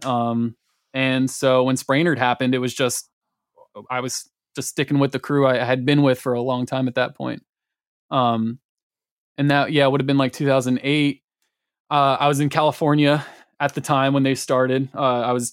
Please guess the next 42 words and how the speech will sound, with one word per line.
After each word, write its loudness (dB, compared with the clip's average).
going 0
to -2
school -4
in -2
California. 0
Um, 2
so 4
I 2
couldn't 0
really 2
be 0
there 2
for -2
the -2
first -2
couple -2
days, 2
but 2
as -4
soon 0
as 2
I 4
moved 2
back 0
to -12
P -2
A, 2
yeah, 0
I -6
mean, -4
I -2
was -8
still -4
going -2
to -4
every -6
show -4
and, -8
and -8
just -12
hanging -4
out. -4